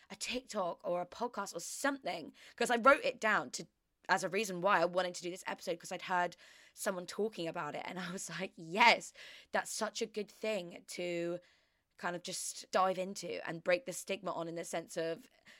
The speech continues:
these things just do happen during sex, embarrassing things that give us the ick." It's not necessarily the best thing in the world, but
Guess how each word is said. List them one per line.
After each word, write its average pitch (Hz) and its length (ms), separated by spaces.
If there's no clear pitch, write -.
these 208 320
things 190 260
just - 200
do 175 160
happen 170 340
during 160 280
sex, - 600
embarrassing 175 560
things 165 460
that 139 220
give 170 140
us 185 140
the 214 220
ick." - 480
It's 208 160
not 254 140
necessarily 254 460
the 233 100
best 208 300
thing 294 160
in 302 100
the 311 100
world, 311 440
but 185 420